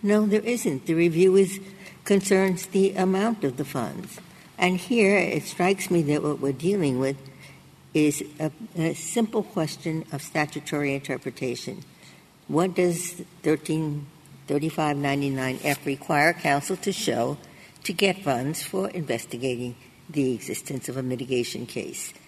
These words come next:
That sounds to me like a legal question, the kind of question that is fit for a court, and not an administrative review.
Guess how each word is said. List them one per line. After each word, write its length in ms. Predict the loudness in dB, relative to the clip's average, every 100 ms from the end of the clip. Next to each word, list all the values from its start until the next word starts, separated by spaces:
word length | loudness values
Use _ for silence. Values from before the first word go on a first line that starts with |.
| -20 -4
That 240 | 0 0 -2
sounds 360 | -4 -4 -4 -4
to 60 |
me 160 | -2 0
like 220 | 0 -2
a 100 | -6 -12 -4
legal 320 | 0 2 2
question, 560 | 0 -2 -6 -6 -6 -6 -6 -18 -20 -12
the 100 | -8
kind 240 | -4 -2
of 140 | -4 -6 -8
question 480 | -8 -8 -6 -4 -4
that 180 | -6 -8 -12 -12 -4
is 180 | -4 -2
fit 240 | -4 -4
for 280 | -4 -4 -4
a 140 | -6
court, 420 | -10 -8 -6 -6 -10 -16 -18 -18 -18 -18 -8 -6 -6 -8 -4
and 300 | -2 -2 -2
not 200 | -2 -4
an 220 | -2 -2
administrative 1000 | -4 -2 -2 -2 -2 0 0 0 -4 -8 -8
review. 580 | -4 -4 0 2 2 -2